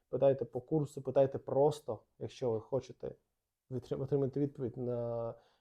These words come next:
питання за навчанням вашим, за шляхом, який вам потрібно пройти.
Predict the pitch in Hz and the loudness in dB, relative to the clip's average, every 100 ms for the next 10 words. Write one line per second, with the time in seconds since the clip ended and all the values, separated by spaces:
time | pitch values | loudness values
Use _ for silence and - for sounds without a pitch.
0 | _ 123 131 131 127 120 117 123 123 123 | _ -2 0 2 2 0 0 2 2 2
1 | 117 113 120 147 - 120 117 120 117 117 | 0 0 0 -2 -4 -4 -2 0 -2 -2
2 | 113 - 123 117 113 - _ _ - 170 | -2 -6 -10 -4 -4 -6 _ _ -2 0
3 | 160 - 139 123 - 117 110 110 _ _ | 0 2 2 2 -2 -4 -4 -6 _ _
4 | _ - 131 139 131 117 127 123 123 | _ -12 -6 -2 -2 -2 -2 -4 -4